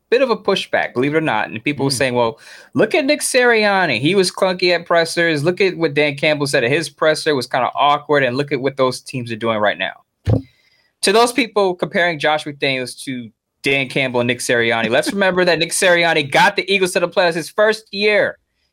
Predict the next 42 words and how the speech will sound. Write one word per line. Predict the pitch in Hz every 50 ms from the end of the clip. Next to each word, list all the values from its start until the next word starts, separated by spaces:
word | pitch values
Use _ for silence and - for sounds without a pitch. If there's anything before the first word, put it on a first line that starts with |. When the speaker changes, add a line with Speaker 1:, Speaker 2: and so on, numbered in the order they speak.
| _ -
Speaker 2:
First | 120 131 196
Speaker 1:
Yes, | 220 214 214 214 208 -
Speaker 2:
year. | 233 214
Speaker 1:
he | 202
was | 196 180 180 -
awkward | 196 208 208 - 208 196
at | 185 190
the | 180
press | - 208 190 190 190
conference, | - 190 180 175 - 147 139 -
but | 170 156
the | 170 - 208
Eagles | 220 214 190
went | 202 202 180
to | 208
the | 202 202
playoffs | 196 - 220 226 240 240 233 208 175 -
that | 185 170 170
first | - 165 160 156 -
year. | 151 139 151
They | 156
were | 170
nine | 185 202 214 220
and | 220 226
eight. | 240 240 - - - _ _ _ _ _ _ _ _ _ -
They're | 226 220
probably | 214 269 247 247 254 247
gonna | 233 226
go | 220 220 214
to | 208
the | 208 202
playoffs | - 214 202 196 190 - - _ _ _ _ _ _ -
in | 165 156 151 - _ -
all | 202 233 254 254
three | 254 233 233 233 226
years | 202 202 196 190 190 180 175
that | 156 151
Nick | 170 170 170
Sirianni | - - 180 175 165 160 160 156 151 147 143
has | 147 143 131 123
been | 120 - 139 143 135 117
there. | 98 78 - - -